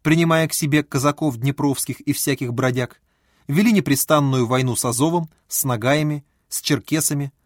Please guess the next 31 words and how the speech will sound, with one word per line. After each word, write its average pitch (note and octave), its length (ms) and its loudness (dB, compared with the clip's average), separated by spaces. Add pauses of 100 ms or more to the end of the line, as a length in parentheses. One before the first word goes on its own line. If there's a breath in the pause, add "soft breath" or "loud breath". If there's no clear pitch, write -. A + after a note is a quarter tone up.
(140)
с - 140 -6
Тавридою D3+ 600 0 (260 soft breath)
и A#3 120 0
ватагами F3+ 500 4
ходили D3 420 2
на D3+ 220 2
море E3+ 260 -2
искать A#2+ 380 -2
добычи, A2 480 -6 (360)
слушаясь G#3+ 640 -2
и - 60 -6
не C3 120 0
слушаясь C#3 540 -2
указов A#2 460 -4
царских. - 540 -8 (840)
Нащекин D#3+ 480 0
из C#3 220 -2
Азова D#3+ 320 2
писал C#3 400 -2
в - 20 -4
Москву, F3 460 -4 (320 soft breath)
что - 220 -2
казаки D#3 440 0
станиц D#3 500 0
низовых D3 480 -2 (240 soft breath)
силою G#3 540 2
отняли F#3 460 2
у D3 100 2
него D3 220 4
дары F3 240 2
государевы, A#2 640 -4